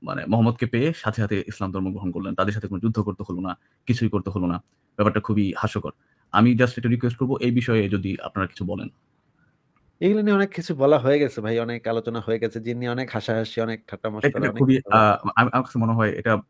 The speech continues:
Speaker 1: সাধারণ মানুষ আসলে এই বি-, বিষয়টা নিয়ে ভাব-, ভাবে না। কারণ, আ, মানে এটা সাধ-, সাধারণ একটা ব্যাপার, এটা খুবই লজিক্যাল একটা ব্যাপার যে মানুষ একটা জাতি, জিন একটা জা-, একটা জাতি হয়। তাহলে মানুষকে ইসলামের পথে আনতে হলে এত কিছু করতে হইলো,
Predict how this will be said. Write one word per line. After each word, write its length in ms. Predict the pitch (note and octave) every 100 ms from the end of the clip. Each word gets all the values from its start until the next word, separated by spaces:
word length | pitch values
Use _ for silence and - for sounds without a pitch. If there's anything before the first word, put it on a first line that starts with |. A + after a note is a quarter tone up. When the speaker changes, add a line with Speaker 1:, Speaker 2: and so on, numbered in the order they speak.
| -
Speaker 1:
সাধারণ 280 | - A2 A#2
মানুষ 280 | A#2+ - - _ _ _
আসলে 240 | A2 A2+ -
এই 80 | A2+
বি-, 220 | A#2 A#2
বিষয়টা 180 | A#2 A2
নিয়ে 100 | G#2
ভাব-, 220 | G#2 G2
ভাবে 200 | G2+ G2+
না। 140 | F2 D#2+ _ _ _
কারণ, 280 | A2+ G#2+ A2 A2
আ, 240 | G2+ G#2+ A#2 - _ _ _ _ _ - _ _ _ A2+
মানে 160 | B2+
এটা 120 | C3
সাধ-, 220 | C3+ C3 B2
সাধারণ 300 | A#2+ C#3+ C3
একটা 120 | A2+
ব্যাপার, 260 | F#2 F#2
এটা 60 | G2+
খুবই 160 | A2+ A2+
লজিক্যাল 280 | A2 A#2
একটা 100 | G2+
ব্যাপার 260 | F#2+ F#2 F#2+
যে 80 | G2+
মানুষ 260 | G#2 A#2
একটা 120 | A#2+ A2+
জাতি, 240 | G#2+ G#2
জিন 120 | G#2+
একটা 140 | G#2+ G#2+
জা-, 80 |
একটা 120 | G2 G2
জাতি 220 | G2 G2+
হয়। 200 | F#2+ F2+ _ _ -
তাহলে 260 | G#2+ A2
মানুষকে 680 | G2+ A2 B2 - B2+ B2+ A#2+ - _ _ -
ইসলামের 280 | A#2 C3 B2
পথে 180 | A#2 A#2+
আনতে 220 | G#2+ G#2+
হলে 260 | G#2 F#2+ A2 _ _ _
এত 180 | - C#3
কিছু 260 | C#3+ A#2 G#2+
করতে 220 | A2 G2+
হইলো, 320 | F#2+ F#2+ B2